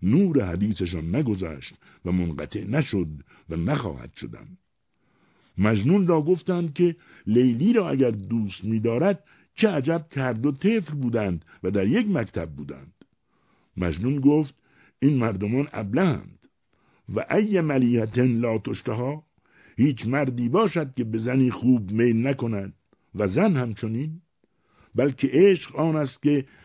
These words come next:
غذا و مزه‌ای از او یابد، همچنان که دیدار مادر و پدر و برادر و خوشی فرزند و خوشی شهوت و انواع لذت از او یابد.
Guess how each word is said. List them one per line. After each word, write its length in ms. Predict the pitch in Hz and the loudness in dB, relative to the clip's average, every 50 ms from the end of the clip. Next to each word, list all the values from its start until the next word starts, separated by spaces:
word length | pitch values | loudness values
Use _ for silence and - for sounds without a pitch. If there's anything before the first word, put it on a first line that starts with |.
| - - _ _ - | -20 -20 _ _ -4
غذا 360 | 131 127 123 117 151 175 196 | -2 0 2 2 2 4 4
و 300 | 190 185 175 165 175 170 | 4 2 2 2 2 2
مزه‌ای 600 | 160 143 131 120 113 110 120 202 233 214 202 165 | 2 2 0 0 0 2 2 4 4 4 4 2
از 180 | 120 117 127 156 | 2 0 0 0
او 160 | 190 190 131 | 0 2 2
یابد، 340 | 98 80 71 65 - - - _ _ _ _ _ _ _ _ _ _ _ _ - | 0 0 -2 -6 -12 -14 -20 _ _ _ _ _ _ _ _ _ _ _ _ -4
همچنان 480 | 80 98 101 - 110 107 123 151 160 139 | -2 -2 0 0 0 0 0 2 2 2
که 260 | - 156 156 139 117 - - - _ _ - | 4 4 4 4 2 -2 -8 -20 _ _ -6
دیدار 520 | 80 92 95 90 101 117 143 151 143 135 131 | -2 0 2 4 6 6 6 6 6 4 4
مادر 440 | 110 101 98 98 92 90 90 85 87 | 4 4 4 2 2 2 0 0 -2
و 60 | 85 | -4
پدر 360 | - 85 78 90 117 139 147 | -4 -4 -2 0 2 2 4
و 160 | 143 139 123 | 4 2 0
برادر 720 | 104 85 85 80 80 76 67 64 71 110 127 139 117 107 90 - - - - - - | 0 -2 -4 -4 -2 -4 -4 -4 -2 -2 0 0 -2 -2 -6 -10 -14 -20 -20 -8 -4
و 100 | 104 101 | -2 -2
خوشی 460 | 92 - - 92 - - 156 180 165 | -2 -2 -4 -2 -2 0 2 2 2
فرزند 520 | 117 - 101 90 82 87 - 135 135 127 120 | 2 0 -2 -6 -4 -4 -2 0 0 2 2
و 60 | 107 | 0
خوشی 400 | - 95 90 - - 196 196 151 | 0 -2 -4 -2 0 0 0 0
شهوت 500 | - 127 101 92 95 123 117 107 80 78 | 0 -2 -4 -2 -2 -2 -2 -2 -4 -6
و 40 | 104 | -8
انواع 460 | 101 101 90 90 117 175 220 208 175 | -6 -4 -2 2 4 4 4 4 4
لذت 520 | 139 113 90 82 78 87 82 82 - - | 2 0 0 -2 -2 -4 -4 -4 -6 -8
از 140 | 69 76 135 | -6 -2 0
او 120 | 185 147 | 0 0
یابد. 360 | 82 67 62 - - - - | -2 -4 -6 -10 -16 -20 -20